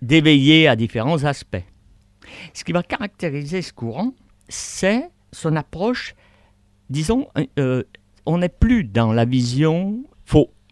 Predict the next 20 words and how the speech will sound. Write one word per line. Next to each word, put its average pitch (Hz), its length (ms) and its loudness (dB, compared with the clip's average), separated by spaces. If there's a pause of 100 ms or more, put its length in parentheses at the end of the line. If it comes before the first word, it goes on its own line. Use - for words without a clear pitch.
(120)
apporter 214 420 6
au 185 100 6
peuple 151 400 4
ce 160 200 -2
qu'il 123 260 0
n'a 127 100 0
pas, 311 280 -6 (580)
mais 208 400 6 (640)
une 170 160 6
rencontre 269 840 2 (1080)
entre 277 360 2 (500)
des 139 520 -2 (420)
individus. 147 640 2 (640)
C'est-à-dire 170 280 -2
qu'il 180 100 0
y 170 80 4
a 180 60 -2
l'idée 254 320 0
que 139 380 8 (540)
l-, 139 140 4